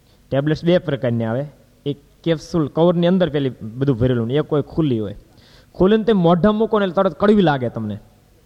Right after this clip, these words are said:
એટલે જલ્દી તમે આમ પાણી પી જાઓ કે જેથી કરીને વધારે કડવી ન લાગે. અને કેપ્સ્યુલ જે છે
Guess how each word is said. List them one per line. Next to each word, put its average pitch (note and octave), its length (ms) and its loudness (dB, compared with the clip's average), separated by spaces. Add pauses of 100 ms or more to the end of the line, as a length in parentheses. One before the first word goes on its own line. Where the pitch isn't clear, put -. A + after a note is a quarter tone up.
(2000)
એટલે D#3 160 2
જલ્દી F#3+ 300 4
તમે F3+ 200 0
આમ E3 100 -2
પાણી E3+ 300 0
પી E3+ 180 2
જાઓ A#2+ 160 0 (800)
કે C3 80 -2
જેથી D3+ 260 0
કરીને C#3 180 -2
વધારે C3 280 0
કડવી B2+ 300 -2
ન A#2 80 -4
લાગે. G2+ 320 -10 (2000)
અને D3+ 180 0
કેપ્સ્યુલ G3+ 600 0
જે E3 200 4
છે A#2 240 -6